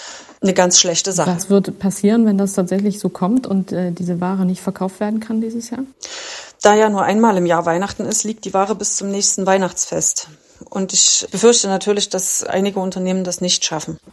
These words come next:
Speaker 2: Das klingt ja jetzt nicht so gut. Haben Sie denn Hoffnung, dass es trotzdem irgendwie weitergeht?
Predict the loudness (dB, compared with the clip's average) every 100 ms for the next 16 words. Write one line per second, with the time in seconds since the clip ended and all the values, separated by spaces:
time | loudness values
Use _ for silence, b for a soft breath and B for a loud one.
0 | -2 -2 2 2 4 2 0 -6 -2 2
1 | 4 2 0 0 0 0 -2 -4 -4 _
2 | -18 -12 -4 -2 0 2 2 4 2 0
3 | -6 -2 2 2 0 -4 -6 -6 -6 -6
4 | -4 0 0 2 4 6 6 4 2 2
5 | -2 -2 -6